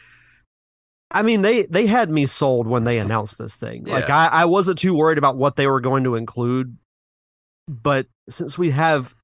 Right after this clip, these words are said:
Speaker 1: so much in this collection, I think it is an absolute day one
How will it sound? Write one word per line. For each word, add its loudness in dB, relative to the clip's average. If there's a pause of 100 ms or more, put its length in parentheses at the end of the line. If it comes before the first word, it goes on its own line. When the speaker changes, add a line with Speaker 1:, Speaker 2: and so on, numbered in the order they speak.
(100)
Speaker 1:
so 0
much -4 (560)
in -2
this -2
collection, -4 (360)
I 4
think -2
it -2
is -2
an -6
absolute -6 (180)
day -2
one -4